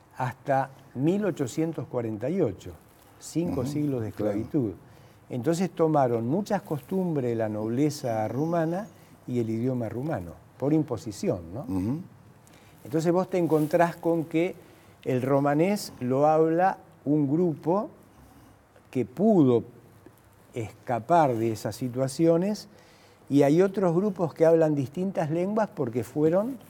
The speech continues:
Speaker 2: Claro, a distintos países.
Speaker 1: eh, eh, esclavizados o
Speaker 2: Ujú.
Speaker 1: sedentarizados de manera obligatoria en otros.
Speaker 2: ¿Crees en eso de tirar las cartas?
Speaker 1: Mira, este,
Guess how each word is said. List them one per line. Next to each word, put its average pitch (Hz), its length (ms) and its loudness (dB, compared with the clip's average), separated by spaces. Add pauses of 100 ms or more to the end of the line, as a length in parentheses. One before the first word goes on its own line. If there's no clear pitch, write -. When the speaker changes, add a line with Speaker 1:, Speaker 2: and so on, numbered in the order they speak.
Speaker 2:
Claro, 80 300 0
a 82 80 2
distintos 90 400 -4
países. 82 440 -6
Speaker 1:
eh, 123 280 -2
eh, 120 160 -4
esclavizados 160 960 2
o 180 260 4 (220)
Speaker 2:
Ujú. 117 340 -4
Speaker 1:
sedentarizados 135 1040 -2 (100)
de 110 120 -8
manera 131 320 -6
obligatoria 117 600 -6
en 113 80 -4
otros. 92 500 -14
Speaker 2:
¿Crees 120 400 4
en 120 80 0
eso 110 180 -2
de 95 60 0
tirar 95 260 4
las 95 160 0
cartas? 151 460 2 (1900)
Speaker 1:
Mira, 208 520 2 (440)
este, 165 600 2